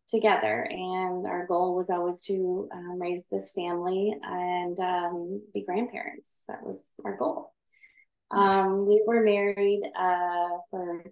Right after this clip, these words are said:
Speaker 1: twenty-one years and, um, and just plugging away at it.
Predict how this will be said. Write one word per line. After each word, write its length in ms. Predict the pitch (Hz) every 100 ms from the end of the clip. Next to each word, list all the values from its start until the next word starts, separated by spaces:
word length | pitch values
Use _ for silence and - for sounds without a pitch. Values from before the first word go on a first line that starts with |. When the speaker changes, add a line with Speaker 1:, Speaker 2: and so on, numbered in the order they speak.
| -
Speaker 1:
twenty-one 400 | 185 180 185 196
years 460 | 175 208 302 320 -
and, 640 | - 196 190 190 190 190 190 - 185
um, 640 | 185 185 185 185 185 196 - _ _ - _ _ _ _ _ -
and 240 | 190 185
just 300 | 190 196 -
plugging 280 | - 208 208
away 340 | 196 196 202
at 200 | 196 190
it. 260 | 214 220 233